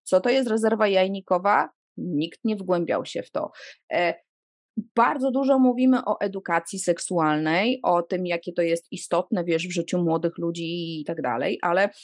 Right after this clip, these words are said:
bardzo mało też edukujemy na temat płodności, bo obecnie doszliśmy do takiego miejsca, w którym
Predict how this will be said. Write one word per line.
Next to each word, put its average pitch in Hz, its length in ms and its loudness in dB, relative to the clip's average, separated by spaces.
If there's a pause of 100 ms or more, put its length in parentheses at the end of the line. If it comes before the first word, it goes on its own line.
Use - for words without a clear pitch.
(220)
bardzo 240 300 4
mało 226 380 4
też 226 160 -2
edukujemy 185 800 0
na 233 140 0
temat 196 280 -2 (140)
płodności, 240 760 2
bo 165 440 4 (1000)
obecnie 180 600 2
doszliśmy 170 500 0
do 165 100 -4
takiego 151 420 -4
miejsca, 151 520 -2
w - 80 -12
którym 180 640 2